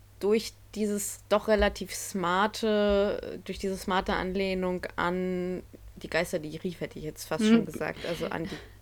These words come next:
Speaker 1: Christmas Carol Story. Ähm, ansonsten, Gwyneth ist da, das ist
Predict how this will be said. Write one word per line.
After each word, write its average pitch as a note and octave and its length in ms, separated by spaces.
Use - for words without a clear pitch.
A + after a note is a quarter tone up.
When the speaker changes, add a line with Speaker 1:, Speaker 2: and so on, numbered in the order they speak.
Speaker 1:
Christmas G#3 380
Carol E3 360
Story. F3+ 500
Ähm, G3+ 480
ansonsten, A3 760
Gwyneth G#3+ 400
ist - 280
da, G3+ 200
das F3+ 140
ist - 40